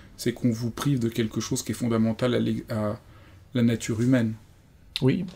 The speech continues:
Speaker 2: la, la première étape, c'est de prendre conscience de ce besoin, du fait qu'il existe, et ensuite du fait qu'il n'est pas, euh, nourri. Et
Speaker 1: Il y a plusieurs manières dont tu décris
Speaker 2: Mm.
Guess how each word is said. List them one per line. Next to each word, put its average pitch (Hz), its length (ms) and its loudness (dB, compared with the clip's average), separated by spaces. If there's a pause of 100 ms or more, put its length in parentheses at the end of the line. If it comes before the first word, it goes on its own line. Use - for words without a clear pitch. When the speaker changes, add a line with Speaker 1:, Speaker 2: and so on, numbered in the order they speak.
(180)
Speaker 2:
la, 123 100 0 (100)
la 123 160 8
première 135 340 4
étape, 117 240 0
c'est - 140 0
de 110 80 0
prendre 139 320 2
conscience 135 420 0
de 127 80 2
ce - 140 -4
besoin, 117 400 2 (460)
du 131 80 -4
fait 131 120 0
qu'il 120 220 2
existe, 110 460 0 (260)
et - 80 -2
ensuite - 160 -6
du 127 60 0
fait 123 160 0
qu'il - 180 -4
n'est 113 80 6
pas, 120 200 0
euh, 107 340 -2 (400)
nourri. 120 340 6 (1200)
Et 110 200 -2 (680)
Speaker 1:
Il 117 60 2
y 117 60 8
a 120 60 8
plusieurs 131 280 8
manières 143 280 10
dont 117 100 6
tu 113 140 -2
décris 131 420 4
Speaker 2:
Mm. 160 40 -6